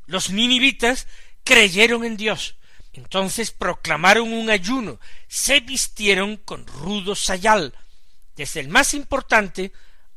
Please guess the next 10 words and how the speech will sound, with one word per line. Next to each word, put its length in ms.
al 180
menor. 320
Esto 480
resulta 400
extremadamente 840
interesante, 1080
lo 200
que 160
hemos 260
escuchado. 720